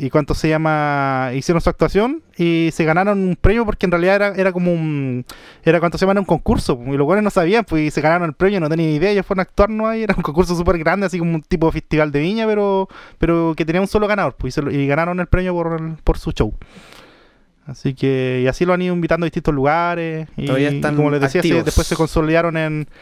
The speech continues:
Speaker 1: claro, en Broadway el año noventa y nueve con uno de sus primeros shows.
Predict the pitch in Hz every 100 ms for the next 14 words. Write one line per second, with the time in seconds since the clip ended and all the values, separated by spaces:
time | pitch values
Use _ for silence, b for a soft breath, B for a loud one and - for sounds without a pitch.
0 | B - 156 147 151 170 185 180 185 180
1 | 175 165 156 - 127 135 175 185 185 185
2 | 185 - 156 156 165 - 135 113 -